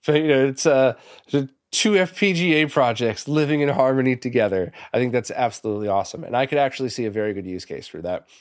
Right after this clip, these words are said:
You have your Mister hooked up to your dedicated setup, monitor, whatever, and you have your pocket for on the go, and you could sync these up to make sure that you could continue your game on the pocket. I love it. Keep up all this badass work, Wizzo. <clears throat> Next up, Pixel Cherry Ninja posted another interview, this time with Hotego.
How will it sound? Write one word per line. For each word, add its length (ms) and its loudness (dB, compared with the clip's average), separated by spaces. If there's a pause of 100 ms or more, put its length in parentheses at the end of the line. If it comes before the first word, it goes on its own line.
(100)
You 100 -4
have 100 -4
your 80 -6
Mister 280 -2
hooked 180 -6
up 180 -2
to 80 -8
your 200 -4 (140)
dedicated 540 -4
setup, 420 -2 (100)
monitor, 420 0
whatever, 480 0 (300)
and 120 -6
you 120 0
have 140 0
your 100 -8
pocket 360 -2
for 120 -2
on 100 0
the 80 -10
go, 360 0
and 120 -10
you 80 -10
could 140 -14
sync 180 -6
these 220 -8
up 200 -4
to 80 -16
make 140 -6
sure 220 -6
that 160 -8
you 100 -10
could 160 -20
continue 380 -12
your 100 -10
game 320 -8
on 140 -12
the 60 -16
pocket. 420 -12 (280)
I 60 -2
love 240 2
it. 160 -12
Keep 220 -6
up 160 -2
all 120 2
this 140 -4
badass 480 -2
work, 200 -6
Wizzo. 340 -8 (320)
<clears throat> 320 -20
Next 480 -2
up, 260 0
Pixel 300 0
Cherry 220 0
Ninja 380 -4
posted 360 -4
another 240 -6
interview, 480 -4
this 180 -10
time 260 -4
with 120 -8
Hotego. 560 -2